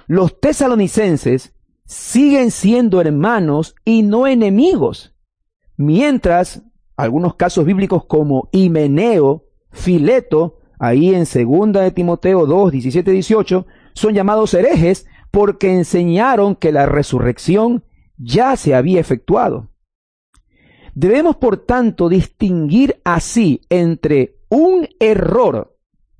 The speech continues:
cuando se refiere a las verdades que no son fundamentales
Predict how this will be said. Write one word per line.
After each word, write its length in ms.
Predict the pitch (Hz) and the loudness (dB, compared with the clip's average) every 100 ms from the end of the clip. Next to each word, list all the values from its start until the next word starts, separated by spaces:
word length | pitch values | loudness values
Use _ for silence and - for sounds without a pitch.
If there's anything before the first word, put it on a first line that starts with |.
| - | -4
cuando 640 | 160 185 277 285 185 208 | 0 2 2 0 2 0
se 300 | 202 - 185 | 0 0 0
refiere 760 | 156 151 - 175 214 220 139 123 | 2 -2 -2 0 2 2 2 2
a 120 | 127 | 2
las 260 | 131 135 123 | 2 0 0
verdades 840 | 127 127 120 220 185 131 135 - - _ _ | 0 0 2 2 2 0 -2 -6 -20 _ _
que 160 | - 113 | -2 -2
no 300 | 117 151 269 | 0 0 -2
son 340 | - 214 247 | 0 0 0
fundamentales 1200 | 185 202 185 151 131 123 - 214 175 139 160 - | 0 -2 0 0 0 -2 0 0 2 0 -2 -10